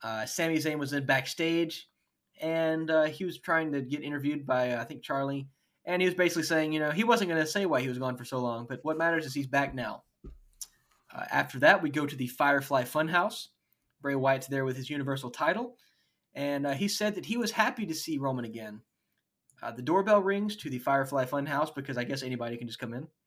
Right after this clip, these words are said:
And, uh, in comes mailman Adam Pearce, I guess. He's legitimately wearing a U P, U S P S uniform. Uh, a little weird.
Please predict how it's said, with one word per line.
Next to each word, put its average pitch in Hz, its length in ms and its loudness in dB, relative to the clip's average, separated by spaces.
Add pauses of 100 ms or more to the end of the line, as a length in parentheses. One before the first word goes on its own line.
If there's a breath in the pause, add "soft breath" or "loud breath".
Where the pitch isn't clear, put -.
(1080)
And, 180 440 -2
uh, 180 300 4
in 226 180 0
comes 226 320 2
mailman 185 580 2
Adam 175 320 4
Pearce, - 600 -4 (880)
I 120 100 -8
guess. - 540 -8
He's 123 240 -10
legitimately 151 640 2
wearing 175 300 4
a - 20 2
U 139 160 2
P, 143 280 0
U 156 120 6
S 156 120 4
P 143 200 -2
S 131 220 -6 (120)
uniform. 127 560 -8 (1400)
Uh, - 200 -8
a - 40 -14
little 127 160 -4
weird. 123 320 -2